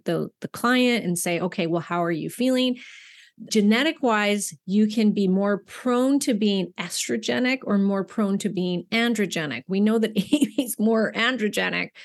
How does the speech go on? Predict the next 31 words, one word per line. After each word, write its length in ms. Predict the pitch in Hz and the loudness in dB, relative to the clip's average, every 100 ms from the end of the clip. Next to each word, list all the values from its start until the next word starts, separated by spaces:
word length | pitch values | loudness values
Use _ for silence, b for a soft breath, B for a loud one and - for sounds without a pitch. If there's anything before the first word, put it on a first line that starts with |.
| B - | B 0
I 260 | 226 285 | 2 4
am 220 | 262 214 190 | 4 2 0
way 280 | 180 214 226 | 0 2 2
more 340 | 196 175 180 - | 0 -2 -6 -6
estrogenic. 720 | 190 165 - - - - - | -4 -2 -4 -4 -6 -8 -10
So 160 | - 180 | -4 0
if 100 | 175 | 2
you 140 | 196 | 2
looked 260 | 214 247 247 | 4 2 2
at 140 | 190 | -2
my 420 | 180 214 262 254 226 | 0 0 2 2 0
estrogen 380 | 190 175 170 170 | -2 -4 -4 -4
levels, 260 | 160 165 - | -4 -6 -4
I 140 | 185 | -4
always 280 | 180 190 180 | -2 -2 -2
have, 240 | 185 170 170 B B B B | -4 -4 -6 B B B B
I'm 120 | 185 | 0
very 220 | 185 214 214 | 4 4 4
estrogenic. 1000 | 214 202 175 - 190 175 175 180 175 175 | 4 4 2 2 2 4 4 4 2 0
I've 140 | 165 | 0
got 240 | 170 170 | 0 0
the, 200 | 170 170 160 B B | -2 -2 -4 B B
the 140 | 170 185 | 0 0
hips. 640 | 175 208 202 196 - - | 4 4 4 4 0 0
I 60 | 175 | 0
have 200 | 165 165 | 2 0
a 60 | |
very 240 | 165 185 196 | 2 2 4
hard 220 | 190 190 | 2 2
<laughs> 0 | |
time 240 | - - | 0 -2